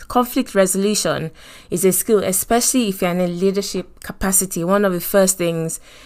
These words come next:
that you'll be expected to know how to do as a leader is to resolve conflicts. Okay, and because we're all leaders in whatever capacity, it is definitely a skill that is worth acquiring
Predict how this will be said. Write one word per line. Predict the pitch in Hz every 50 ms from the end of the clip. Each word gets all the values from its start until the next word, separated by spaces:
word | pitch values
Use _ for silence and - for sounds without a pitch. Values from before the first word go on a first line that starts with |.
| - - -
that | - 175 175
you'll | 170 175 175 170
be | 156 175
expected | 175 - - - - - - 214 214 - - - 208 196 190 196
to | - - 190
know | 185 190 214 233 247 254
how | 262 - 208 190
to | 185 - - 190
do | 151 - 175 175 165
as | 160 160 -
a | 170
leader | 160 160 190 214 220 196 175 143 143 156 180 - - - - - - - - -
is | 185 180 - -
to | - 196
resolve | 185 190 190 180 160 202 196 196 202 202 196 - - -
conflicts. | - 196 180 156 - - - - - - - - - - - - - - - - 175
Okay, | 175 - - 202 202
and | - 196 202 202 202
because | 220 214 - - - 269 262 254
we're | 214 190 -
all | - 208 226 226
leaders | 220 220 233 233 226 220 208 220 254 285 294 - - - - -
in | 190 190 185 196
whatever | 208 208 202 202 190 202
capacity, | 196 - 180 - - 202 196 196 - 202 190 - - 185 180 175 170 - - - - - - - - -
it | 185 190 -
is | 196 185
definitely | 160 - 202 196 208 - 208 208 190 202 196 180
a | 170
skill | - - - 190 175 175
that | 151 165 156 160
is | 165 156 151 156
worth | 147 160 165 165 160 160 156 - - - - - - - - -
acquiring | - 160 - - - - - 208 214 214 214 214 196 175 165 160 151 -